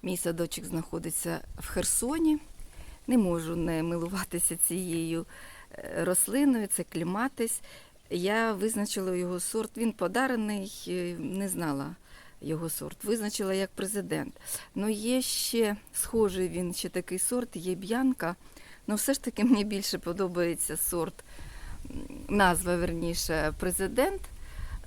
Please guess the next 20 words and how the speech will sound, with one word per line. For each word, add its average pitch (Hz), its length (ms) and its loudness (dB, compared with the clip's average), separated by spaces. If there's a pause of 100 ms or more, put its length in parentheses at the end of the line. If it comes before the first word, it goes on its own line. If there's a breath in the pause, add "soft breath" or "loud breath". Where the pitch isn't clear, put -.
За 196 260 2
оцю, 196 600 2
за 190 160 6
ці 208 140 0
великі, 208 580 4
величезні 185 800 4
такі 165 580 2 (100)
квіти 196 520 0
і, 208 280 0
м, 175 460 -2 (280)
густота. 180 760 -2 (580)
Бачите, 180 380 -4
тут 180 240 -2
от 175 100 -4 (1600 loud breath)
прям 196 300 2
один 226 400 4
на 262 120 4
одному 165 560 0
квіточки, 160 840 -6 (420)
усіяний. 156 880 2